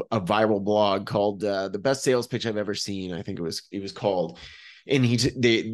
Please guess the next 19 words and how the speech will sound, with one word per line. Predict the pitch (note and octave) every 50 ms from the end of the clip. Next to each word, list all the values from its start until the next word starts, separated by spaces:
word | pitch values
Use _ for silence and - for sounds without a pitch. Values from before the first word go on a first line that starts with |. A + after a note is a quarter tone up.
| A2 F2
Zuora | F2+ A2 A2 A#2+ C3+ C#3 B2+ A#2
leads | A2+ A2+ A2 A2+ G#2+ G#2
with, | G#2 G#2+ G#2+ G2+ F#2+ - - - _
"We | - A2+ A#2
now | A2+ A2+ A2 A#2
live | A#2 A2+ G#2+ A2
in | A2
a | G#2+
subscription | - F2+ G2 - - A#2 - - G#2+ F#2+
economy." | F2 - - F#3+ G3 F#2+ F#2 F2+ D2+ D2+ - - _ _ _ _ - - - - - - _ _ _ _ _ _ _ _ _ _ _ _ _ _ _ _ -
Very | - A2 C#3 D#3+ F3+ F#3+ G#3 G3
different | D3+ B2 D3+ D3+ - C3 A2+ G#2 F2+
than | A#2+ B2 A#2 A2
saying, | - C3 B2 A#2 A#2 A2+ A2 A2
"We're | B2 B2+ C3 B2
the | A#2 F#2+
best | B2+ A#2+ A#2+ A#2 A2+ -
subscription | - G#2 F2+ - - A#2+ - - A#2 G#2+ G2 F#2
platform," | - - G#2+ G#2+ G2+ - - - G#2 F#2+ F2+ F2 F2 E2+ F2 F2 F2